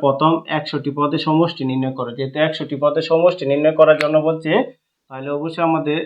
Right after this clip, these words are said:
একষট্টি পদের সমষ্টি নির্ণয় করতে গেলে আমাদের শেষ পদটা বের করতে হবে। আর শেষ পদটা বের করতে গেলে আমাদের একটা সূত্র তৈরি করতে হবে, বীজগাণিতিক রাশি। এই জন্য আমরা এই যে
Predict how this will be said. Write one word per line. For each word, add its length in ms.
একষট্টি 300
পদের 260
সমষ্টি 380
নির্ণয় 300
করতে 200
গেলে 140
আমাদের 320
শেষ 180
পদটা 280
বের 200
করতে 200
হবে। 140
আর 160
শেষ 220
পদটা 320
বের 140
করতে 260
গেলে 160
আমাদের 260
একটা 220
সূত্র 220
তৈরি 160
করতে 260
হবে, 180
বীজগাণিতিক 580
রাশি। 280
এই 140
জন্য 200
আমরা 180
এই 120
যে 60